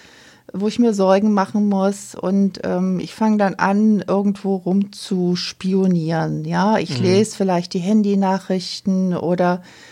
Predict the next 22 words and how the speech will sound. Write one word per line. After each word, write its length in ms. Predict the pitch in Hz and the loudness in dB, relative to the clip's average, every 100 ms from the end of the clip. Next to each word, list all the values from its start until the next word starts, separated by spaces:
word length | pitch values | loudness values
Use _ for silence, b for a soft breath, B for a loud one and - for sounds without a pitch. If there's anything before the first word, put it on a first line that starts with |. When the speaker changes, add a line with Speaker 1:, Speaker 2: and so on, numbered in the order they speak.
| B | B
Speaker 1:
gucke 280 | - 226 226 | -2 2 4
irgendwie 340 | - 185 190 190 | 2 0 -2 -2
die 140 | 202 | -6
Kästen 580 | - 214 - - 190 180 | -2 -4 -4 -4 -2 0
durch, 520 | 180 190 196 190 - | 2 2 2 -2 -4
äh, 360 | 170 190 190 151 | 0 2 2 2
im 140 | 190 | 0
Zimmer, 580 | - 214 208 196 185 180 | 0 2 4 4 2 0
wenn 140 | 185 | 0
sie 100 | 185 | 0
nicht 260 | 185 180 - | -4 -6 -2
da 280 | 175 180 185 | 0 2 0
sind 380 | 185 185 180 | -2 -2 -2
oder 240 | - 180 185 | -2 -2 -2
so. 320 | 180 185 185 B B B B B _ | 0 0 -2 B B B B B _
Und 260 | 190 196 | 0 2
ich, 320 | - 190 - - | -2 -8 -10 -6
äh, 80 | 180 - _ - | -8 -8 _ -16
bin 540 | - 196 226 240 269 262 - - | -16 0 4 6 6 2 -10 -2
permanent 600 | 226 240 262 220 220 202 | 2 4 4 4 2 2
misstrauisch 840 | 220 - - - 143 156 156 160 | 0 -2 -10 -6 -6 -6 -8 -10
und 320 | - - 180 | -4 -2 -2